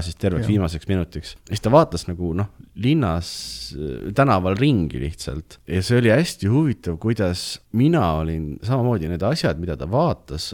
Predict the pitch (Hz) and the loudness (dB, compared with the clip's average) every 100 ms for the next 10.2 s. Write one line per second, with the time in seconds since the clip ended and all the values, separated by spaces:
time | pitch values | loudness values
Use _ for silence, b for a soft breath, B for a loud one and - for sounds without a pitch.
0 | 90 95 87 82 87 98 85 98 - 104 | -4 -4 -4 -6 -6 -6 -6 -6 -8 -6
1 | 156 110 71 82 98 71 - - 101 - | -2 0 0 0 -2 -2 -4 -8 -12 -16
2 | B B B - 98 - 147 92 - 80 | B B B -6 -4 2 2 2 -2 -4
3 | 101 135 - 78 - 123 90 - 80 80 | -2 -2 -4 -8 0 4 4 2 -4 -6
4 | 76 - 127 113 50 50 - - _ - | -6 0 4 4 0 -8 -14 -18 _ -6
5 | - 123 98 90 151 185 101 - 82 98 | 0 0 0 4 6 6 2 -6 -4 0
6 | 92 85 - - - 135 170 147 117 95 | 2 0 -4 -16 2 8 8 10 6 4
7 | 131 92 92 143 131 85 85 123 110 143 | 4 4 4 6 6 2 2 4 4 4
8 | 117 101 - 135 104 - 95 82 - 135 | 4 0 0 0 0 -2 -4 -4 0 2
9 | 104 78 92 90 - 143 139 143 107 90 | 2 2 0 0 4 6 8 6 4 2
10 | 78 82 | -2 -6